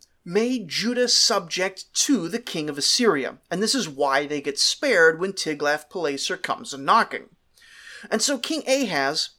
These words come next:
who spent his entire life rejecting the protection of the God of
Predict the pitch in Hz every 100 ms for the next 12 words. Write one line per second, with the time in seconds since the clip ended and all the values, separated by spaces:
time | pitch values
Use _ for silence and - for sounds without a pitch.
0 | _ 208 240 - 285 254 254 247 - -
1 | 262 320 226 175 180 190 185 180 139 220
2 | 254 - 254 247 247 254 247 - 202 -
3 | - 170 208 196 156 160 175 160